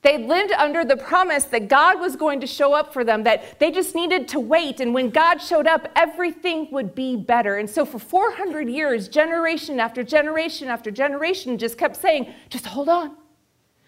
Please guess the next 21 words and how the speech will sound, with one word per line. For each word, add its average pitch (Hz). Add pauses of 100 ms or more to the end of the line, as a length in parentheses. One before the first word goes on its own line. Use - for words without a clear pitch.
(160)
The 214
Messiah 262
is 285
coming." 302
And 247
I 254
can 247
imagine 311
they'd 262
said, 277
"Well, 226 (120)
everything 294
will 285
be 226
better 233 (120)
when," 202 (560)
fill 185
in 165
the 165
blank, - (460)
"when 226